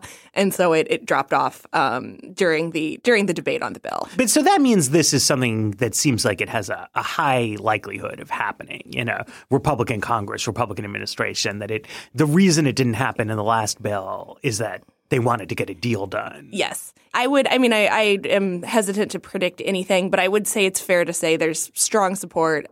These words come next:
Speaker 1: among Republicans in both the House and the Senate, including the chairman of the, the Senate Education Committee, on this idea.
Speaker 2: Right.
Speaker 1: So it's, it's certainly not outside the realm of possibility. It is certainly more of a hardcore Republican-based thing than a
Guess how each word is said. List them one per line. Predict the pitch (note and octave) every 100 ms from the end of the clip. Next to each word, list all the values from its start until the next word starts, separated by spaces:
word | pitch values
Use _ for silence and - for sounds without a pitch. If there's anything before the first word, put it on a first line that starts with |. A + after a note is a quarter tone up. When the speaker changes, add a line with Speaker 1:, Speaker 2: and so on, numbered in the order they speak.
| -
Speaker 1:
among | F#3+ F#3+ F3+
Republicans | F3+ D#3+ E3 E3 D#3 D3
in | F3
both | F3 E3+
the | E3
House | D3 D#3+
and | D3+
the |
Senate, | - C#3+ D3 -
including | E3 - G#3 F3+
the | D#3+
chairman | - D3+ D3 D3
of | C3
the, | C3 D#3
the | E3+
Senate | E3 D#3+ C#3
Education | - - C#3 D#3+
Committee, | D#3+ D3 C#3+ C#3+
on | - D#3
this | D3+ -
idea. | D3 - C3 -
Speaker 2:
Right. | D3 A#2 - - _ -
Speaker 1:
So | - B3 F#3+ F3 -
it's, | G#3 - - - _ _
it's | B3+ -
certainly | D4+ C4+ B3
not | A3 F#3+ -
outside | F3 - - F3 F3
the | E3+ E3+
realm | E3+ E3+ E3+
of | E3 E3
possibility. | - D3+ D#3 D3+ C#3 - -
It | G#3
is | G#3+
certainly | C#4 B3+ A3+
more | G3+
of | F#3+
a | F3+
hardcore | - F3 E3+ - D#3+ E3+ E3 -
Republican-based | F3 F3 E3 D#3+ E3+ E3+ D#3+
thing | - E3+ D#3+ D#3+
than | D#3
a | D3 D3